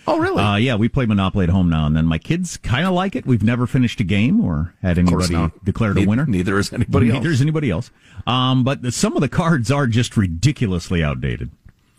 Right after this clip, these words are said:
Speaker 1: The company said the classic versions of the cards, which include prompts referencing beauty contests and holiday funds, were long overdue for a refresh.
Speaker 2: <laughs> Yeah. <laughs> My kids ask me what some of those things are, and I say, "I don't know. I don't know what that is."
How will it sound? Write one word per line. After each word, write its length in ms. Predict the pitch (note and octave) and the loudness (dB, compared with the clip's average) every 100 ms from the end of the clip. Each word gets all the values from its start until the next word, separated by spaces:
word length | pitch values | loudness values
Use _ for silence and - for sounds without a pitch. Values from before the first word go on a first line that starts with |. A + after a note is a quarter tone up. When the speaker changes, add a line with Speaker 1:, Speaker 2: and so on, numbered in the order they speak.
| - _ _ _ _ | -20 _ _ _ _
Speaker 1:
The 120 | E3 | -2
company 300 | E3 E3+ F3 | 0 0 0
said 180 | C3+ F3 | 0 0
the 60 | C3+ | -2
classic 420 | E3 A3 - A2+ | -2 0 0 0
versions 380 | A#2 A2+ A2 F#2 | 0 2 2 0
of 80 | |
the 40 | F2 | 0
cards, 360 | - D3 D#3+ | 0 0 0
which 120 | C3+ A#2 | -2 0
include 440 | A#2 F#3 G3 B2+ | 0 0 0 0
prompts 340 | - G3+ G3 | -2 0 0
referencing 560 | C#3+ F3 D#3 C#3 C3+ G2 | 0 0 0 0 0 0
beauty 260 | A#2+ G#3 C3 | 0 0 0
contests 640 | - E2+ F2 A2 D3+ - | 0 0 2 0 0 -2
and 140 | F2 | -2
holiday 500 | D#2 - E3+ B2+ F2 | -2 0 0 0 -2
funds, 520 | E2 - E2 A#2 C#3 - - - | -2 -2 0 2 0 -4 -16 -2
were 140 | G2+ | 0
long 320 | G#2+ E3+ G#3 | 2 2 2
overdue 400 | F3 E3+ E3+ A#3+ | 2 0 0 -2
for 200 | G#3+ G3+ | 0 0
a 40 | G#3+ | 0
refresh. 800 | A3+ C4+ - G#2+ - A#2 - | -2 -2 -2 -2 0 -2 -2
Speaker 2:
<laughs> 0 | |
Yeah. 180 | A3 B2+ - - - | -8 -8 -10 -12 -6
<laughs> 160 | - - - - _ - - D#3 | -6 -6 -12 -16 _ -20 -18 -2
My 100 | F3 | 0
kids 200 | B3+ A3+ | 2 0
ask 240 | E3+ F3 | 0 -2
me 100 | F#3 | 0
what 160 | C3 A#2+ | 0 0
some 120 | C#3+ | 0
of 20 | |
those 160 | C3 A#2 | 0 0
things 180 | C3+ B2 | 0 0
are, 120 | B2+ | 0
and 80 | A#2 | 0
I 80 | F#2+ | 0
say, 160 | G2+ | -2
"I 200 | D#2+ A2 - | -4 -6 -4
don't 240 | G2+ G2+ | -4 -2
know. 240 | G2+ A2 A2 | -4 -6 -2
I 120 | B2+ | 0
don't 80 | G2+ | 0
know 60 | |
what 140 | D2+ C2 | 0 -4
that 140 | C2+ | -6
is." 240 | B1 C2+ | -4 -6